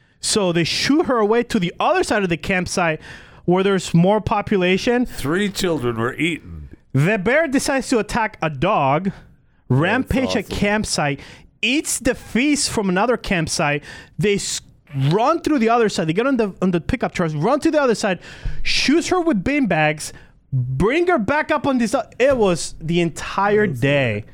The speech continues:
Speaker 1: It was
Speaker 2: You,
Speaker 1: a
Speaker 2: you
Speaker 1: back
Speaker 2: would
Speaker 1: and
Speaker 2: think,
Speaker 1: forth.
Speaker 2: you would think that other countries that have experience with bears.
Speaker 1: A country that has bears its entire life.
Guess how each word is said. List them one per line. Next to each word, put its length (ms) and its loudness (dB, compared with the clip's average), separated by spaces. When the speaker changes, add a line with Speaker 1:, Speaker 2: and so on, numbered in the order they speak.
Speaker 1:
It 40 2
was 160 2
Speaker 2:
You, 80 2
Speaker 1:
a 20 0
Speaker 2:
you 160 -6
Speaker 1:
back 180 0
Speaker 2:
would 120 -2
Speaker 1:
and 80 -2
Speaker 2:
think, 120 2
Speaker 1:
forth. 420 -2
Speaker 2:
you 140 -2
would 180 -4
think 460 -6
that 360 -4
other 240 -4
countries 720 -14
that 300 -6
have 260 -4
experience 1040 -8
with 260 -8
bears. 580 -8
Speaker 1:
A 80 -2
country 420 2
that 140 2
has 240 0
bears 420 2
its 160 0
entire 400 2
life. 500 0